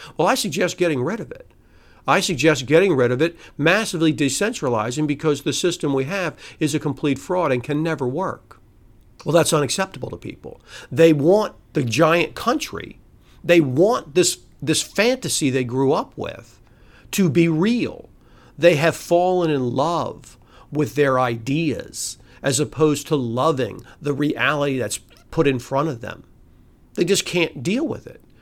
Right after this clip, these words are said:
And so there's really no chance, because the idea that an election is gonna fix something is silly. And if you can't understand the very, very basic point I've made about the fact that elections should not matter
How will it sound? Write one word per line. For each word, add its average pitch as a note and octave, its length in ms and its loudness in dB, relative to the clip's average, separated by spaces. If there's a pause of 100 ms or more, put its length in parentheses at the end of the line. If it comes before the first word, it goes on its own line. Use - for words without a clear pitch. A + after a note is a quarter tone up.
(320)
And F3+ 140 4
so F#3 220 6
there's F3+ 260 4
really G3+ 320 2
no F3 340 6
chance, - 600 -2
because D#3 460 2
the D3 180 0
idea E3+ 640 0
that A#2+ 200 -2
an A2+ 100 -4
election A#2 560 -6
is G2+ 120 -8
gonna A#2 200 -8
fix - 300 -8
something C#3 360 -4
is F3 160 0
silly. - 400 -4 (920)
And E3+ 440 4 (720)
if D3 180 2
you E3 80 2
can't G3 380 2
understand E3+ 760 2
the C3 80 -2
very, D3+ 420 4
very C#3+ 280 2
basic C3+ 480 -2
point C#3 300 -4
I've A2+ 160 -4
made C#3 580 -4 (340)
about B2 340 -2
the B2+ 60 -6
fact B2 300 -2
that B2+ 80 -4
elections B2 540 -4
should D3 360 0
not B2 240 -4
matter A2 540 -6